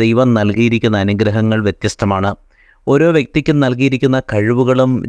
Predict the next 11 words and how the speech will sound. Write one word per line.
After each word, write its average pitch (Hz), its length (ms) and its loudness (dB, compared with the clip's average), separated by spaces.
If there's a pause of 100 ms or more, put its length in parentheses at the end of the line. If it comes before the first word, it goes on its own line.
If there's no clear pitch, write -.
ജീവിതക്രമങ്ങളും 117 1000 0 (260)
ജീവിത 120 340 2 (160)
പരിപാലനങ്ങളുമൊക്കെ 113 1200 0 (680)
അത് 120 200 2 (240)
വ്യത്യസ്തമാണ് 127 840 -2 (220)
എന്നുള്ളിടത്താണ് 113 760 0 (540)
ആ 110 160 -2 (380)
ഏകത്വം 127 520 0 (280)
ആരംഭിക്കുന്നത്. 101 640 -2 (100)
ആ - 100 0
വൈവിധ്യങ്ങളിലൂടെ 147 1120 0